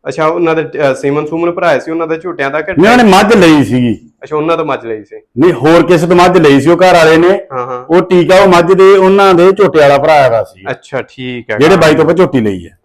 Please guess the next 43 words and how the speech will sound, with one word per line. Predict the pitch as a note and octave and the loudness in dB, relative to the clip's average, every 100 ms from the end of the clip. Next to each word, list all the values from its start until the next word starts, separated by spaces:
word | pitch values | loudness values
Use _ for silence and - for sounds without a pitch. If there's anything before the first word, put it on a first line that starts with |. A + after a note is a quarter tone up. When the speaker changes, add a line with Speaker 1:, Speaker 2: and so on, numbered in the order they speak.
| _ | _
Speaker 1:
ਠੀਕ | D3 C#3 - | -8 -8 -8
ਹੈ, | |
ਠੀਕ | A2 B2 A2+ A2+ | -14 -12 -12 -12
ਹੈ, | G2 | -20
ਠੀਕ | G#2 G2 - | -20 -20 -20
ਹੈ। | G2+ _ _ _ _ _ _ _ _ | -20 _ _ _ _ _ _ _ _
ਅਹ, | C#3+ B2+ B2 | -6 -4 -4
ਦੋਸਤੋ | C#3 D#3+ D#3+ D#3 | -6 -2 -2 -2
ਜਿਹੜੇ | C#3+ D3 D#3 | -2 -2 -4
ਵੀਰ | D3 C#3+ | -6 -8
ਭਰਾ | C#3+ C#3+ | -4 -4
ਕੋਲੋਂ | B2 B2 | -2 -6
ਇਹ | B2+ C3 | -6 -8
ਝ-, | - | -8
ਅਹ, | C#3+ | -8
ਝੋਟੀ | A#2+ C#3+ B2+ A#2 | -8 -10 -12 -6
ਆਈ | A2+ A2 A2 | -6 -6 -8
ਹੈ, | B2+ _ _ | -10 _ _
ਉਹਨੇ | C#3+ C3+ | -8 -6
ਜਦੋਂ | C3 C3 | -6 -8
ਮੱਝ | B2 A2+ A2+ | -6 -6 -6
ਖਰੀਦੀ | A#2+ B2+ B2 B2+ | -12 -12 -12 -14
ਸੀ | B2 | -12
ਨਾ, | C3 D3+ D3+ _ _ - | -10 -10 -12 _ _ -10
ਉਦੋਂ | D3+ D3+ | -6 -6
ਸੀਮਨ | D3 D3 D3 D3 D3 _ _ _ | -6 -4 -2 -4 -6 _ _ _
ਉਹਨਾਂ | D3+ D3 C#3+ | -4 -2 -4
ਦੇ | |
ਝੋਟੇ | C#3+ D#3+ A#2+ A#2 | -6 -8 -6 -2
ਦਾ | A#2+ A#2+ - | -2 -2 -4
ਉਸ | C3+ B2 | -10 -8
ਮੱਝ | B2 A#2 A#2 | -6 -6 -6
ਨੂੰ | A2+ | -10
ਲੱਗਿਆ | G#2+ G#2 G#2 | -10 -12 -14
ਹੋਇਆ | G2+ G2 | -12 -14
ਸੀਗਾ। | F#2+ G#2+ G2 _ _ _ _ C#3 | -16 -20 -20 _ _ _ _ -6
ਹੁਣ | D3 | -2
ਇਹ | D3+ D3 | -2 -4
ਝੋਟੀ | D#3+ C#3+ B2 | -6 -8 -8
ਨੇ | B2+ | -6
ਜਨਮ | B2 A#2+ B2 | -6 -6 -8
ਦਿੱਤਾ | A#2+ A2 A2+ | -12 -10 -10
ਸੀ, | A2 B2+ B2+ | -10 -16 -18